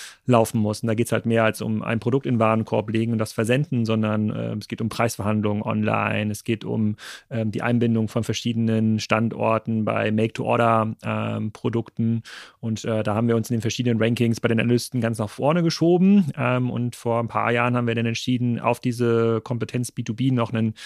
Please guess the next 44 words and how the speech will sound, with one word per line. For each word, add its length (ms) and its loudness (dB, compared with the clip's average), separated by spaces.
Marktplatzgeschäft 1000 0
draufzubauen. 640 0
Das 140 -2
heißt, 180 -4
wenn 100 -4
man 380 -2
selber 360 4
ein 180 2
Marktplatz 560 0
werden 420 2
möchte, 540 0
dann 100 -4
gibt 160 0
es 180 -2
wenig 260 4
Optionen 640 2
technisch, 440 -2
die 100 -6
du 180 0
heute 200 0
nutzen 280 -4
kannst, 300 -4
um 100 -2
das, 300 -2
ähm, 320 -2
zu 100 -8
machen. 320 -2
Und 60 -2
das 160 -4
kannst 180 -8
du 40 0
dann 60 2
mit 120 0
Spryker 420 2
machen. 260 2
Da 80 4
ist 80 0
unser 160 2
großer 260 2
Wettbewerber 360 4
aus 120 0
Frankreich 360 0
natürlich 300 -6
Miracle, 640 4